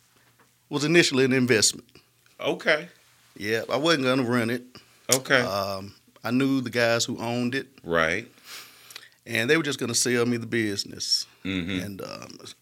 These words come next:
Speaker 1: all types of things took place. Uh, the
Speaker 2: Mm-hmm.
Speaker 1: managers who were there, they had no idea I was gonna keep 'em in place.
Speaker 2: Mm-hmm.
Speaker 1: But with some of the things that they did, it was just,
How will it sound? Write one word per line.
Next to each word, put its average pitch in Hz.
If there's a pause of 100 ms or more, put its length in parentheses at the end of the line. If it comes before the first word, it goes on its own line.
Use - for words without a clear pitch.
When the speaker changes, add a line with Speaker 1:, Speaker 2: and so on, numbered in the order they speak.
(140)
Speaker 1:
all 110
types 107
of 123
things - (1000)
took -
place. 98
Uh, 101
the 85
Speaker 2:
Mm-hmm. 113
Speaker 1:
managers 117
who 143
were 113
there, 110
they 117
had 110
no 107
idea 101
I 107
was 110
gonna 95
keep 123
'em 101
in 95
place. 107 (260)
Speaker 2:
Mm-hmm. 82
Speaker 1:
But 123
with 110
some 131
of 127
the 117
things 120
that 101
they 117
did, 110
it 117
was 110
just, -